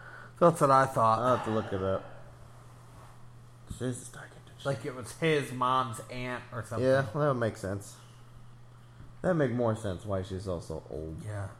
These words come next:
Speaker 2: But again, it doesn't matter. Like, I don't care that they got Marissa Tomei.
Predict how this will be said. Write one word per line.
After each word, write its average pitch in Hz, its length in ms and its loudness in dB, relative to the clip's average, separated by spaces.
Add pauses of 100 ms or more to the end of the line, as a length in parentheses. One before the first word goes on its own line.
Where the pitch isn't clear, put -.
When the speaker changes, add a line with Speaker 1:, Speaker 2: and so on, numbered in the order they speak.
(840)
Speaker 2:
But 147 120 6
again, 147 200 4
it 110 80 0
doesn't 110 320 -2
matter. 90 440 -2 (200)
Like, 95 140 -2
I 110 80 2
don't 117 240 -2
care 110 260 2
that 92 140 -2
they 95 100 -2
got 92 220 -4
Marissa 87 340 -6
Tomei. 80 520 -6